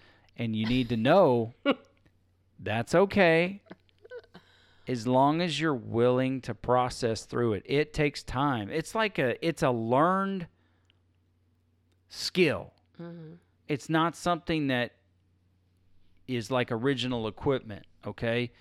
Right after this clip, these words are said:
Speaker 1: It's a learned skill that you have to refine over time. Now, getting back to no rules conversations.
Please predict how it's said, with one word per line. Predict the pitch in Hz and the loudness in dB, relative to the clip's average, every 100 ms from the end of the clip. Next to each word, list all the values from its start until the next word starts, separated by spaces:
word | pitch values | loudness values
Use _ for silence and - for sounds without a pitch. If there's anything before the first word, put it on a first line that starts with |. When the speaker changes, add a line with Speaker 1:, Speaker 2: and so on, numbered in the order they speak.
| _ _ | _ _
Speaker 1:
It's | - 143 - | -6 -4 -2
a | |
learned | 120 110 131 135 123 | -2 0 0 0 -4
skill | - 139 123 110 | -4 0 0 0
that | 101 | -6
you | 104 120 | -6 -8
have | 101 123 123 - | -6 -6 -6 -8
to | 123 104 95 - - _ _ _ | -8 -6 -6 -12 -20 _ _ _
refine | 110 120 110 - 143 139 123 117 104 | -2 -2 -2 -2 -2 0 -2 -2 -4
over | 110 117 104 | -4 -4 -4
time. | 95 - 123 110 85 87 - _ _ _ _ _ _ _ - - | -6 -6 -4 -4 -6 -12 -18 _ _ _ _ _ _ _ -16 -2
Now, | 143 113 - _ _ _ - | 0 0 -4 _ _ _ -12
getting | 117 143 151 139 | -2 -2 0 -2
back | 131 123 - _ _ _ - | -2 -2 -6 _ _ _ -10
to | 123 | -6
no | 107 117 | -4 -2
rules | 127 120 117 113 | -2 0 -2 -4
conversations. | - 107 107 95 117 117 - 82 - | -4 -4 -4 -4 -4 -4 -4 -10 -14